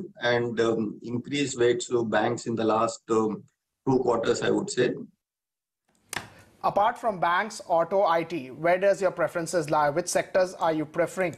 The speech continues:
Speaker 2: and which sectors are you completely avoiding as of now?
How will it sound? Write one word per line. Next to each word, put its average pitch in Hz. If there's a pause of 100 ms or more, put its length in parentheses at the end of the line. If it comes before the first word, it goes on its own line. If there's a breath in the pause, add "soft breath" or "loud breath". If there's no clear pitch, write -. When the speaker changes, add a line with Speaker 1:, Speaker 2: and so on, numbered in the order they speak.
(340 loud breath)
Speaker 2:
and 170
which 180
sectors 175
are 160
you 165
completely 160
avoiding 147
as 127
of -
now? 101